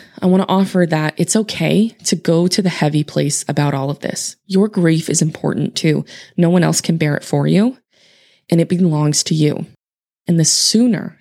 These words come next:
that you can really come, be in touch with that and process your grief out,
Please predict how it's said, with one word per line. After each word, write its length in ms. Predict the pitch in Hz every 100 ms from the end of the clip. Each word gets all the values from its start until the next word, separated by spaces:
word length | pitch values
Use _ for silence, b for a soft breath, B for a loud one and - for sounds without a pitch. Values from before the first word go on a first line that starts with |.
| -
that 180 | 165
you 160 | 170 170
can 340 | 180 175 156
really 240 | 160 170 202
come, 260 | 208 208 -
be 140 | 180 202
in 80 |
touch 240 | 190 185 -
with 120 | 165
that 200 | 147 -
and 140 | 151
process 560 | - - 165 - 190 -
your 80 | 175
grief 280 | 180 165 170
out, 300 | 143 -